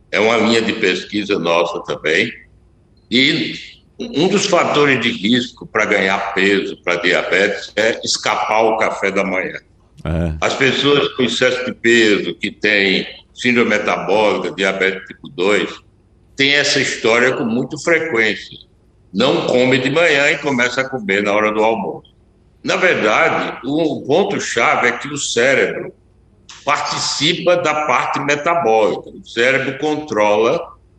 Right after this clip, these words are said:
Speaker 1: a resistência à insulina. A resistência à insulina é um ponto-chave no desenvolvimento de diabetes tipo dois,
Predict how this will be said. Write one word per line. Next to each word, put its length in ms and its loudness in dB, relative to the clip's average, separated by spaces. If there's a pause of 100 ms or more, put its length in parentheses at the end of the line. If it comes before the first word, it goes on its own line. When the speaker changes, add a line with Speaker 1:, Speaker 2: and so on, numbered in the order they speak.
(300)
Speaker 1:
a 60 0
resistência 720 -2
à 40 2
insulina. 640 0
A 40 -2
resistência 520 -2
à 40 2
insulina 580 0
é 200 2
um 160 -4
ponto-chave 920 0
no 140 -2
desenvolvimento 960 0 (600)
de 80 0
diabetes 960 0
tipo 240 -4
dois, 540 2